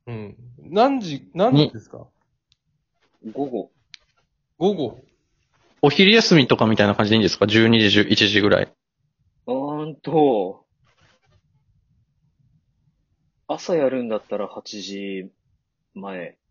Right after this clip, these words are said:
Speaker 2: へー。
Speaker 3: 昼だったら十一時半とか。
Speaker 2: 一時半。
Speaker 3: で、あ、要は勤務時間は避けて、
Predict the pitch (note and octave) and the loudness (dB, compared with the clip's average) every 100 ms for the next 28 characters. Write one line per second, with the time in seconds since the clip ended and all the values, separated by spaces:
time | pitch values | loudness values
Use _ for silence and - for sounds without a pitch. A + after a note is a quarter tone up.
0 | _ _ _ _ - A2+ A2 A2 A2 A2+ | _ _ _ _ 0 4 6 6 6 4
1 | A2 - - - - - C3+ C#3+ F3 E3 | 2 -2 -20 -20 -20 -12 -10 -6 -4 -4
2 | B2+ _ G#2+ G2+ F#2 G2+ G#2 F#2+ G2 G2+ | -6 _ -14 -12 -12 -12 -14 -14 -14 -16
3 | - G2 F2+ E2+ - D#2 - _ _ _ | -14 -18 -18 -20 -18 -18 -20 _ _ _
4 | _ _ _ _ _ _ - A2 A2+ A2 | _ _ _ _ _ _ -2 2 2 4
5 | B2 G#2 - _ - C3+ C3 A#2+ A2+ G2+ | 2 2 -6 _ -8 -6 -6 -6 -8 -8
6 | E2+ _ _ A2+ A2+ F3 B2 - - G3 | -12 _ _ -8 -6 -2 -4 -6 -12 -10
7 | G#3+ A3 B3 - F3 A#2 G2+ F#2+ F2+ F2+ | -10 -10 -10 -6 -6 -6 -8 -10 -12 -12
8 | F2+ - A#2+ - C3 B2+ B2 A#2+ G#2+ _ | -12 -12 -16 -12 -6 -4 -4 -4 -8 _
9 | F2 E2 D#2 D2+ | -16 -14 -16 -18